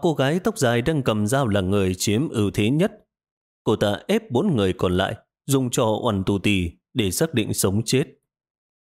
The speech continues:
Mặc dù bốn người còn lại không cam tâm tình nguyện, nhưng tiếc là dao đang ở trong tay người khác,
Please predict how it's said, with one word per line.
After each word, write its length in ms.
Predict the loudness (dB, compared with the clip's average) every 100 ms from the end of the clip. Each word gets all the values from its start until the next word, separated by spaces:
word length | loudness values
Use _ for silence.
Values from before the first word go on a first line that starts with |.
| _ _ _ _ _ _
Mặc 100 | -2 0
dù 260 | 0 0
bốn 260 | 0 0 2
người 140 | 0
còn 200 | 0 0
lại 140 | 0 0
không 300 | 0 -2 0
cam 180 | -2
tâm 220 | 0 0 0
tình 300 | 0 0 2
nguyện, 240 | 0 -2 -10 _ _ _ _
nhưng 340 | 0 0 0 -2
tiếc 200 | -2 2
là 180 | 0
dao 240 | 2 0 0
đang 160 | -2
ở 200 | 0 0
trong 200 | 0 -2
tay 140 | 0 0
người 280 | 2 2 0
khác, 260 | 0 -2